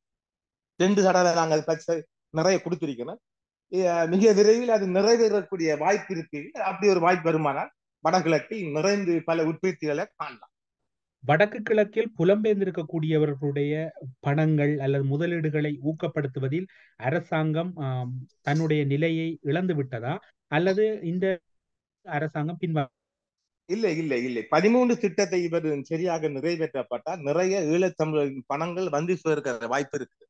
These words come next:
Speaker 1: அதைத்தான் ரணில் அவர்கள் கடைபிடித்திருக்காங்க. இந்த பதிமூன்றை நிறைவேற்றி போலீஸ் காணி அதிகாரம் வழங்கப்பட்டால் புலம்பெயர்ந்து வாழ் மக்களின் மிகப்பெரிய பணம் இங்கு வரப்போகும். எனவே இந்த பஞ்ச நிலைமை,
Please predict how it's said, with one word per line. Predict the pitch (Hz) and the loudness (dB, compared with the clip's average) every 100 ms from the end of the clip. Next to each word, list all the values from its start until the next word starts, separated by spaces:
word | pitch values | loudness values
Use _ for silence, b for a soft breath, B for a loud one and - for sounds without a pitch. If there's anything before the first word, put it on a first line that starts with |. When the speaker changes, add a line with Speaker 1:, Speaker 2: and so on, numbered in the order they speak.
| _ _ _ _ _ _ | _ _ _ _ _ _
Speaker 1:
அதைத்தான் | 131 156 160 190 160 | -6 -6 -2 -2 0
ரணில் | 170 160 | 0 0
அவர்கள் | 156 147 131 | -2 -4 -4
கடைபிடித்திருக்காங்க. | 151 147 143 135 117 120 151 | -4 -4 -6 -6 -6 -6 -6
இந்த | - 127 | -6 -4
பதிமூன்றை | 135 160 180 180 175 | 0 0 0 -2 -2
நிறைவேற்றி | 147 143 165 160 160 214 - | -2 0 0 0 -6 -8 -2
போலீஸ் | 156 185 180 | 0 0 -2
காணி | - 156 165 160 | -6 -2 0 0
அதிகாரம் | 143 147 151 147 143 | 0 2 2 2 0
வழங்கப்பட்டால் | 135 147 135 127 120 160 208 _ _ _ - | -2 -2 -4 -4 -4 -6 -8 _ _ _ -2
புலம்பெயர்ந்து | 165 208 214 202 190 | 2 4 4 4 4
வாழ் | 170 151 | 2 2
மக்களின் | 156 156 165 175 | -2 -2 -4 -2
மிகப்பெரிய | 170 208 190 180 160 | 0 0 0 -2 -2
பணம் | 135 156 175 | -2 -4 -4
இங்கு | 165 156 143 | -6 -2 0
வரப்போகும். | 139 135 139 123 | 0 -2 -8 -8
எனவே | 104 139 180 214 - _ - | -8 -6 -4 -6 -10 _ -18
இந்த | - 139 | -10 -6
பஞ்ச | 160 185 196 | -2 0 2
நிலைமை, | 170 160 165 170 | 0 0 -2 -2